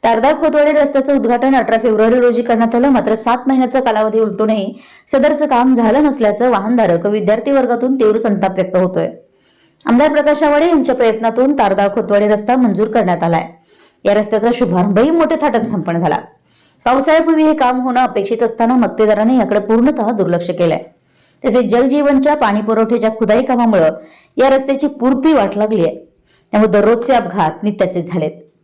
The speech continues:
यामध्ये विजय जाधव घर ते पंचशील हनुमान मंदिर जावईवाडी पर्यंतचा रस्ता अपघाताला निमंत्रण देतोय, तर खोतवाडी रिक्षा स्टॉप ते ओढ्यालगत असणाऱ्या हनुमान मंदिरपर्यंत रस्त्याची हीच अवस्था आहे.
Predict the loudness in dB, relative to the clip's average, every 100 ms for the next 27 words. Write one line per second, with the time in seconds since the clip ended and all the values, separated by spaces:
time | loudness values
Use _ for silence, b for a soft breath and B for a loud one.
0 | _ b b 0 2 4 2 2 2 2
1 | 2 0 2 0 0 -2 -2 -2 -4 0
2 | 0 0 0 0 0 2 2 2 2 2
3 | 2 2 0 -2 0 0 0 0 0 0
4 | -2 -2 -2 -2 -2 0 2 2 2 0
5 | 0 2 2 0 0 -2 -14 _ b b
6 | b b b _ -4 0 0 2 2 4
7 | 2 0 -2 -2 0 -2 2 0 2 2
8 | 2 2 0 0 2 2 2 0 0 0
9 | 0 0 2 0 0 -2 -2 B B B
10 | -2 0 2 0 0 0 0 2 0 0
11 | -4 -10 -10